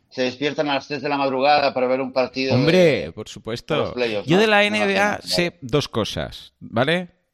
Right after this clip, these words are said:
Speaker 2: Vale, so-, bueno,
Speaker 1: Sí.
Speaker 2: tres incluso. Que es, que se
Speaker 1: A
Speaker 2: juega en
Speaker 1: ver, a
Speaker 2: Estados
Speaker 1: ver.
Speaker 2: Unidos, hasta ahí bien.
Speaker 1: Sí.
Speaker 2: Creo,
Speaker 1: Bien.
Speaker 2: ¿no? Sí, muy bien. Luego a Michael Jordan, ¿no?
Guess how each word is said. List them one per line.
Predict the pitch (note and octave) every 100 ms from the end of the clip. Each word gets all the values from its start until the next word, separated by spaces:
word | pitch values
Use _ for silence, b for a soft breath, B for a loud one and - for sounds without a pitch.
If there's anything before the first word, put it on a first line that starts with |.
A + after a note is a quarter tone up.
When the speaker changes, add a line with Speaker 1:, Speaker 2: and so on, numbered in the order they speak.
| _ -
Speaker 2:
Vale, | E2+ D2 -
so-, | B2+ -
bueno, | C3 F#2
Speaker 1:
Sí. | D2+
Speaker 2:
tres | D3+ G2+ - -
incluso. | F#2 F#2 E2+ - D2 - -
Que |
es, | A2 - -
que | -
se | A2+
Speaker 1:
A |
Speaker 2:
juega | - -
en |
Speaker 1:
ver, | B2
a |
Speaker 2:
Estados | - A2 G2
Speaker 1:
ver. |
Speaker 2:
Unidos, | G#2+ D3+ F#3+ A3 - - -
hasta | G#2 F2
ahí | F#2
bien. | G2+ D3+ F#3+ A3
Speaker 1:
Sí. | E2+ G#2 - - _
Speaker 2:
Creo, | - E2 F2
Speaker 1:
Bien. | C2+
Speaker 2:
¿no? | G#2+ D#3 _ -
Sí, | D#2
muy | D#2+ E2
bien. | F2 D2 B B B B
Luego | C3+ C#3+ C3 A#2 G#2 -
a | G#2+ G#2+ G#2 - _
Michael | E2+ E2+ D#2+ D#2 D#2 D#2+ F2 D2+
Jordan, | A2+ E3+ F4 F4 F#4 _ _ _ _ _ _ _ -
¿no? | - B2 E4